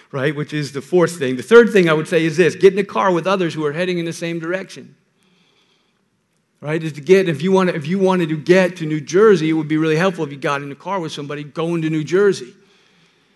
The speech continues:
right? And so this is the church, is to get in the car with people who are aimed at the upward call,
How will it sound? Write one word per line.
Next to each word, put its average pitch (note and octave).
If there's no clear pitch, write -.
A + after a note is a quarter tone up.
right? D#3
And E3
so E3+
this F#3+
is F3
the F3
church, G#3
is D3+
to D#3+
get F3+
in G3
the F3
car G3
with E3+
people G#3+
who D#3+
are D#3
aimed F#3+
at D#3
the E3+
upward D#3+
call, F#3+